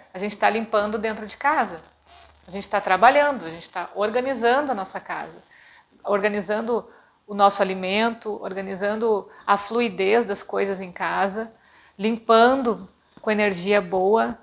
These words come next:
né? Abrindo as janelas, deixando o ar circular. Tudo isso tá relacionado ao elemento de ar e espaço, que,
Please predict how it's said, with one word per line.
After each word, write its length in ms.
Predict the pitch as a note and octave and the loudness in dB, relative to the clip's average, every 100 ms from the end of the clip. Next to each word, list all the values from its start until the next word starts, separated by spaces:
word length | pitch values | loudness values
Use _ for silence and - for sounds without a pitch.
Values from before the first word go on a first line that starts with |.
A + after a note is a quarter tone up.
| - | -10
né? 220 | F#3 G#3 | -4 0
Abrindo 460 | G3+ F3 A#3 C4 | 0 4 2 4
as 80 | B3+ | 2
janelas, 560 | A3 G3 F3+ F#3 G3+ F#3+ | 2 -2 -2 0 0 0
deixando 400 | G3 - A3+ A#3 | -4 -4 -4 2
o 60 | G#3+ | 2
ar 120 | G3+ | 2
circular. 840 | - G3+ - F#3+ F3+ G3+ - - - | -2 -10 -6 -2 0 -2 -6 -20 -10
Tudo 280 | B3+ C4+ | -6 -2
isso 340 | B3+ B3 - D4 - - | 0 -2 -4 -10 -12 2
tá 140 | A3 | 4
relacionado 600 | A3+ C#4 C#4 C4 A3 G3+ | 6 2 2 -2 -2 -2
ao 100 | G3+ | -2
elemento 480 | G3+ G3+ G3 F#3+ G#3+ | -6 -6 -10 -12 -12
de 160 | E3+ G3 | -4 0
ar 260 | F3+ G3 | 2 2
e 120 | G3 | 0
espaço, 760 | F#3+ - - F3+ G3 - B3+ - _ _ - _ _ _ | -8 -6 -4 -2 -4 -8 -16 -20 _ _ -20 _ _ _
que, 720 | - A3 A#3+ C4 D4+ E4+ | -8 -4 -4 -6 -8 -12